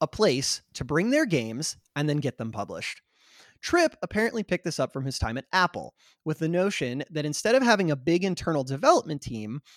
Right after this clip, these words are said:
they would let people just bring work to them instead. Further, with computers becoming more of a focus and having the capability to actually run games, they thought that outside developers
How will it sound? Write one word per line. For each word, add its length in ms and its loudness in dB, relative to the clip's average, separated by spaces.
they 160 2
would 140 -2
let 240 2
people 300 -6
just 260 -8
bring 440 -2
work 340 0
to 120 -4
them 220 -4
instead. 640 -2
Further, 600 0
with 180 -4
computers 560 0
becoming 400 0
more 220 0
of 100 -6
a 60 -4
focus 440 -6
and 120 -6
having 240 -6
the 80 -8
capability 580 -8
to 240 -10
actually 400 -2
run 460 -4
games, 560 0
they 120 2
thought 300 -2
that 160 -6
outside 400 0
developers 840 -2